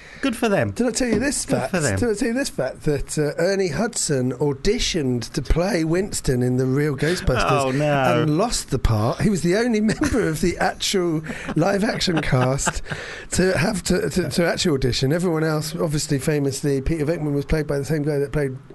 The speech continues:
Speaker 2: Garfield.
Speaker 1: Garfield.
Speaker 2: And then l-, later on, g-, they
Speaker 1: Well,
Speaker 2: made a
Speaker 1: they did the
Speaker 2: live
Speaker 1: movie.
Speaker 2: action Garfield, and they got Bill Murray to play Garfield. Anyway, Ernie Hudson went in, and on the way out, he saw Arsenio Hall,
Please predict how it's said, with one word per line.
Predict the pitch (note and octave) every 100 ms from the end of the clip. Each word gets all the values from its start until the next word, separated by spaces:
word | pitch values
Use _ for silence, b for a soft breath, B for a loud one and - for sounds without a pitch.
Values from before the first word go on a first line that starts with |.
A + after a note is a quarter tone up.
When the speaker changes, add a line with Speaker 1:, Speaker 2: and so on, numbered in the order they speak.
| -
Speaker 2:
Garfield. | - F3+ D3+ C3+ A#2 C3
Speaker 1:
Garfield. | A#2 B2 G#2 A2+ C#3+
Speaker 2:
And | E3+
then | D#3
l-, | D#3 D3 D#3+
later | F3+ C3+ D3+
on, | F3 B2+ D#3+ B B B B B -
g-, | -
they | D#3 D3+
Speaker 1:
Well, | E3+
Speaker 2:
made |
a |
Speaker 1:
they | D3+
did | C#3+
the |
Speaker 2:
live | F3+ E3+ F#3+
Speaker 1:
movie. |
Speaker 2:
action | C3 F3 D3 C#3+ -
Garfield, | D#3 G#3 A#3+ B2+ A#2 B2 D#3
and | D3+ C#3+ C#3+
they | - C#3+
got | D#3 C#3
Bill | D#3+ D3+
Murray | D3+ G3 C#3 C3 D#3+ D3+ -
to | -
play | B2 C#3+ C3 B2
Garfield. | B2 A#2+ A#2 C#3 C3+ B B B
Anyway, | E3+ C#3 D#3+
Ernie | F#3 C3+
Hudson | F3 - C3+
went | B2 A#2+
in, | A#2+ C#3
and | C3+
on | D3 C#3
the |
way | C3+ D3 B2+
out, | C3+ B2 A#2
he | C3+
saw | - C3
Arsenio | C3+ C3 - C#3 C3 A#2+
Hall, | A2+ C#3+ A#2+ A#2+